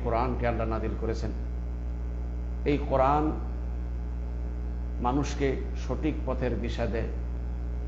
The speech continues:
এই কোরআন অনুযায়ী মানুষ জীবন গড়লে দুনিয়াতে শান্তি, আখিরাতে মুক্তি লাভ করবে। কিয়ামত পর্যন্ত আনেওয়ালা সকল মানুষের কল্যাণের মূল কিতাব হলো এই আল কোরআনুল কারীম।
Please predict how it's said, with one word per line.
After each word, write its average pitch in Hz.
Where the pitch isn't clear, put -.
এই 131
কোরআন 139
অনুযায়ী 139
মানুষ 131
জীবন 123
গড়লে 123
দুনিয়াতে 131
শান্তি, 131
আখিরাতে 123
মুক্তি 117
লাভ 113
করবে। -
কিয়ামত 147
পর্যন্ত 131
আনেওয়ালা 127
সকল 135
মানুষের 135
কল্যাণের 123
মূল 120
কিতাব 120
হলো 117
এই 117
আল 120
কোরআনুল 113
কারীম। 107